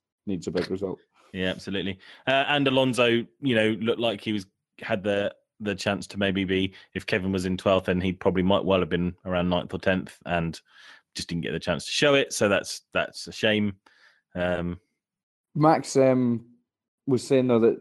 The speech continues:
Speaker 1: they were having trouble anyway, even before he got
Speaker 2: Yes, he didn't. He
Speaker 1: wiped
Speaker 2: said
Speaker 1: out.
Speaker 2: on the grid, he, he felt that, or going up to the grid, that he didn't,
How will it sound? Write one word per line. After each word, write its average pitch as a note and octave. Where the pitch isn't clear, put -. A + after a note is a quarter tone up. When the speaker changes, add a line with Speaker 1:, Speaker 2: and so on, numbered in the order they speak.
Speaker 1:
they C3
were B2+
having A#2
trouble A2
anyway, G2+
even G#2+
before G#2+
he G#2
got G2
Speaker 2:
Yes, C#3
he B2
didn't. C3
He A#2+
Speaker 1:
wiped G#2+
Speaker 2:
said A#2
Speaker 1:
out. A2
Speaker 2:
on A2+
the G#2+
grid, A2+
he, G#2
he G#2+
felt G2
that, G2+
or G#2+
going G#2
up G#2
to -
the G2
grid, F2+
that F2
he F2+
didn't, F2+